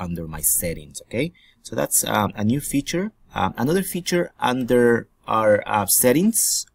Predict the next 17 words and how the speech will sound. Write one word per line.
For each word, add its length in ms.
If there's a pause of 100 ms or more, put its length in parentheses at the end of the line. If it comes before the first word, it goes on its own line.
(180)
or 160
cogwheel 600 (440)
is 280
that, 340
uh, 400
if 160
you 60
remember 340
before, 480
we 160
had 160
to 60
give 240
our 80
student 500
a 80
code 560